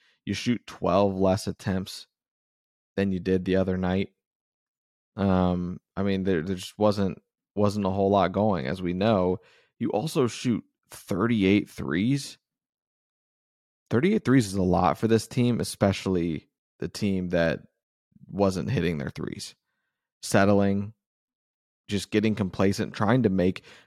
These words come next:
Paolo had a shot tonight where, I don't remember the score. I remember it was pivotal, though. It's coming down the stretch of the game, and the Magic get an offensive rebound. They kick it out to Paolo, and Paolo just shoots it.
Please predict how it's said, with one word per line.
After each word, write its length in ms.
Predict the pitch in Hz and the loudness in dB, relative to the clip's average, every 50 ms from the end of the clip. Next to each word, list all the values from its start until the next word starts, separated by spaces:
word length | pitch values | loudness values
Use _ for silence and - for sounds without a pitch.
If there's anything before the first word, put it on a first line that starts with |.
| _ _ | _ _
Paolo 320 | - 120 113 139 160 170 156 | 0 2 4 6 6 4 4
had 160 | 139 123 107 | 2 2 2
a 80 | 101 | 0
shot 440 | 95 - - - 98 92 90 - - | -2 -2 -4 -2 0 0 0 0 -2
tonight 440 | - - 101 82 71 78 76 - - _ _ _ _ _ _ _ _ _ | -2 -4 -4 -2 -2 -2 -4 -4 -6 _ _ _ _ _ _ _ _ _
where, 360 | - 104 101 98 92 90 87 - - | 2 4 4 6 6 4 2 2 0
I 80 | - | 0
don't 180 | - 120 123 117 | 0 2 2 4
remember 260 | 113 113 113 120 120 | 2 4 4 4 4
the 80 | 117 107 | 2 2
score. 540 | - - - 98 95 95 92 92 87 - - | -2 -4 -2 0 2 2 2 2 0 0 -2
I 40 | 87 | -2
remember 340 | 90 92 98 101 110 107 | -2 -2 0 2 2 2
it 80 | 85 92 | 2 4
was 240 | 92 95 98 101 - | 2 2 0 0 -2
pivotal, 500 | - - 120 110 101 98 87 85 85 78 | -6 -4 -4 -2 -2 -2 -2 -2 -2 -2
though. 360 | 80 71 67 69 87 107 - _ - - - _ _ _ | -2 -2 -2 -2 -4 -6 -8 _ -20 -20 -20 _ _ _
It's 220 | - 82 - - | -8 -6 -6 -4
coming 240 | - 123 120 131 131 | 0 2 4 4 6
down 180 | 117 110 104 101 | 6 4 4 4
the 80 | 98 | 0
stretch 360 | - - - 92 95 - - | -2 -2 -4 -4 -4 -4 -6
of 60 | 107 90 | -6 -6
the 60 | 95 | -6
game, 480 | - - 87 90 90 87 92 95 95 - - - - _ _ _ _ | -4 -4 -4 -2 -2 -2 -2 -4 -6 -8 -14 -20 -20 _ _ _ _
and 420 | - 98 98 95 92 90 87 85 - - - | 2 4 4 4 4 2 0 -2 -6 -4 -2
the 80 | 101 95 | 0 4
Magic 260 | 98 107 113 110 107 | 4 4 4 2 2
get 120 | 95 98 | 2 2
an 100 | 98 98 | 2 4
offensive 480 | 92 92 92 - - 95 92 95 90 92 | 4 2 2 0 -2 -4 -4 -4 -4 0
rebound. 440 | 95 95 92 95 95 92 92 90 87 | 0 2 2 2 2 2 2 0 -2
They 100 | - 87 | -4 -2
kick 200 | - 113 104 - | -2 -2 0 0
it 80 | 101 | 0
out 140 | 98 90 - | 0 0 -2
to 80 | - 87 | -6 -6
Paolo, 340 | - 107 95 90 92 92 92 | -4 -2 0 2 2 2 2
and 100 | 92 95 | 2 0
Paolo 300 | 123 - 85 90 92 - | 0 0 0 0 -2 -4
just 160 | - - - | -6 -10 -8
shoots 260 | - 90 71 - - | -6 -6 -8 -6 -10
it. 120 | - - | -12 -14